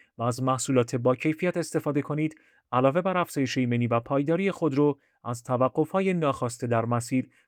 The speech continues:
و تعمیرات پرهزینه نیز جلوگیری خواهید کرد. انتخاب آگاهانهٔ قطعات و سرویس منظم، سرمایه‌گذاری هوشمندانه‌ای برای حفظ عملکرد و بهره‌وری کامیون در بلند مدت است.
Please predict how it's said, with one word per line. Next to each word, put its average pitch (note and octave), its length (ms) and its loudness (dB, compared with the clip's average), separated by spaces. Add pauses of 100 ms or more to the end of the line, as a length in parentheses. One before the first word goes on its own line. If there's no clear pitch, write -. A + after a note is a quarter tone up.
و G#3 80 -4
تعمیرات F#3 520 0
پرهزینه B2 600 -2
نیز A#2+ 240 0
جلوگیری D3 420 -2
خواهید - 300 -18
کرد. - 160 -20 (840)
انتخاب A#2 440 0
آگاهانهٔ A#2 520 2
قطعات D3+ 500 -2
و B2+ 60 -4
سرویس A#2+ 440 -4
منظم، A#2 520 0 (300)
سرمایه‌گذاری D3+ 800 0
هوشمندانه‌ای D3+ 760 -2
برای C#3 300 0
حفظ A#2+ 240 -4
عملکرد A#2+ 560 0
و B2+ 100 2
بهره‌وری D3+ 580 0
کامیون B2 440 -2
در A#2+ 160 4
بلند C#3 420 0
مدت C#3 380 -12
است. - 240 -20